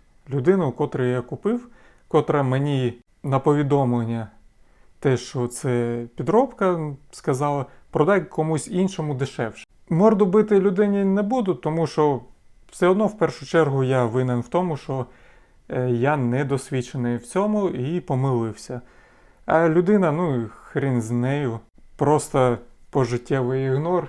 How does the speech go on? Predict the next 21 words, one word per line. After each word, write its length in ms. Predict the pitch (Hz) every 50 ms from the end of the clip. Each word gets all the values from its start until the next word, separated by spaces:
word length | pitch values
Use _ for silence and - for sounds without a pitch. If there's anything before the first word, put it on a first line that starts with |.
| - -
більше 360 | - 117 127 135 - - - 143
ніяких 560 | 135 127 123 120 120 120 - 139 131 127 -
справ 420 | - - - 135 127 123 117 113 - -
з 120 | 135 117 113
нею 260 | 120 123 123 123 120
мати 320 | 117 120 120 120 - 123
не 140 | 117 113 113
буду. 380 | 107 107 120 120 - - 139 - _ _ _ _ _ _ _ _ _ _ _ _ _ _ _ _ _ _ _ _ - _ _ _ - _ - -
Е, 220 | 160 156 147 147
звісно, 600 | 135 127 123 135 170 220 214 208 - 208 180 170
ви 160 | 151 160 170 160
хочете 380 | - 160 143 - - - 151
спитати, 500 | - - - 151 - 151 147 143 - 131
хто 360 | - - - _ - 175 185
це. 340 | 185 185 - - 143 135 123 - - _ _ _ _ _ _ _ _ _ _ _ _ _ _ - - -
Я 280 | 127 123 131 143 143
це 160 | 139 - 135
скривати 460 | 113 - - 135 135 131 127 - 135 127
не 120 | 123 131
буду. 460 | 131 139 165 180 175 170 160 147 139 135 - -
Це... 340 | - - 139 123 120 113